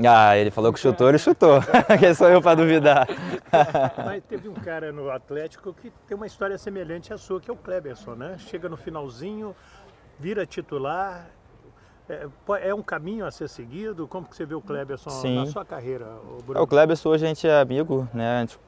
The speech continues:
Speaker 1: troca mensagem. É um cara que sempre me passa confiança também. Depois,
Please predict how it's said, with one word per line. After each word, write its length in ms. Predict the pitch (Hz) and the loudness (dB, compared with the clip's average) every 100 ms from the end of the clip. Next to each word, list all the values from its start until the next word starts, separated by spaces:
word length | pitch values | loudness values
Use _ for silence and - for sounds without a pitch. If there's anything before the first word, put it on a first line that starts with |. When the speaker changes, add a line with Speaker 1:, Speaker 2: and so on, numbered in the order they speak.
| _ | _
Speaker 1:
troca 260 | 107 107 110 | 0 0 0
mensagem. 680 | 107 - 107 117 117 117 113 _ _ _ _ _ - | -6 0 2 2 0 -4 -10 _ _ _ _ _ -8
É 360 | 92 95 98 | -4 -2 0
um 120 | 101 98 | -2 2
cara 260 | 104 104 | 4 4
que 240 | - 113 104 | 2 -2 -2
sempre 580 | - 117 117 113 92 - _ _ - | -2 -4 0 0 0 -4 _ _ -10
me 160 | 98 | -6
passa 300 | - 117 113 | 2 2 2
confiança 540 | 110 117 - 107 113 - | -6 -6 -4 -4 -4 -4
também. 260 | 107 107 | -2 0
Depois, 500 | 113 - 107 107 - | -2 0 -2 -2 -6